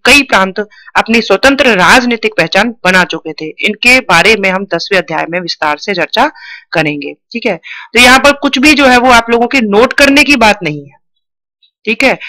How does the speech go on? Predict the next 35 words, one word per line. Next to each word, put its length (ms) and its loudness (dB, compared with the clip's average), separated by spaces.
बस 160 2
इतना 240 2
ध्यान 240 4
रखना 200 0
है 40 2
कि 80 -8
सत्रहवीं 340 0
शताब्दी 420 0
के 160 0
बाद 240 2
जो 120 0
है 160 2
वो 180 0
हर 80 2
चीज 280 -4
में 160 0
कमी 300 -2
आई। 220 2
लोगों 260 4
ने 120 2
जो 160 0
विद्रोह 340 2
करना 240 2
प्रारंभ 340 2
इसलिए 240 -2
कर 160 0
दिया 220 -4
क्योंकि 200 0
पहली 320 2
चीजें 300 0
जो 100 0
है 60 2
वो 140 2
fix 360 -4
थी, 260 -4